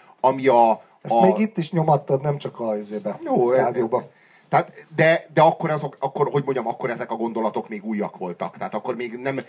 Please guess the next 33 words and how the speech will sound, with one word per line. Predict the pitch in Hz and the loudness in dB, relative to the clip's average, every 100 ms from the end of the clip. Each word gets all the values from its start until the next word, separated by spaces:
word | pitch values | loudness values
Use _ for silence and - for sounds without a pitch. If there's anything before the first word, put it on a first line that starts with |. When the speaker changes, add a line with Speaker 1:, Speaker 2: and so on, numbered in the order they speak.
| - _ | -16 _
Speaker 1:
nem | - 160 | -8 -2
épült, | 165 143 135 - | -2 0 -2 -2
ö, | - 131 127 | 2 4 4
parlamenti | 120 139 127 113 110 113 | 4 0 0 -6 -6 -6
párt | 120 107 - | -4 -6 -6
ezekre | 92 98 95 | -10 -8 -6
a | |
gondolatokra. | 95 87 92 87 87 85 - 67 _ _ _ _ _ _ _ _ _ _ - - - | -6 -6 -6 -6 -6 -8 -8 -10 _ _ _ _ _ _ _ _ _ _ -20 -20 -20
És, | - 151 - | -8 -8 2
ö, | 151 143 - _ _ _ | 6 6 2 _ _ _
é-, | 139 143 - - | -12 -12 -14 0
de | 190 | 4
Speaker 2:
Az- | 233 - | 4 6
Speaker 1:
soha, | 285 226 214 226 - | 6 8 6 4 -2
de | - 190 | -2 2
soha | 302 302 208 247 - - | 6 8 8 6 4 4
egyetlen | 262 269 220 208 | 4 4 0 0
egy | 220 226 | 0 4
gondolatunkkal, | 269 277 220 185 196 196 - 196 240 - - | 4 6 4 4 4 -4 4 4 4 0 -4
egyetlen | 254 247 208 214 | 0 0 0 2
egy | 214 | 2
gesztusunkkal | 202 247 - 196 185 165 165 165 202 - - | 4 2 2 -2 0 0 4 6 6 -2 -14
sem | - 208 202 196 | 0 2 2 -4
utaltunk | 202 196 185 175 185 175 | -2 4 4 2 -4 2
arra, | 175 190 | 4 4
vagy | 185 175 | 2 -2
nem | 175 190 | 0 0
engedtünk | 202 180 160 185 | 0 -4 -6 -6
sejtetni, | 160 185 170 165 143 - 151 | -2 0 0 -2 -6 -6 -12
sejtetni, | 135 190 180 151 - 147 | -2 0 0 -2 -6 -4
engedni | 143 143 139 135 135 | -4 -2 -4 -4 -8
senkit | 151 151 143 120 | -6 -6 -6 2
arra, | 120 123 139 196 | 4 6 6 6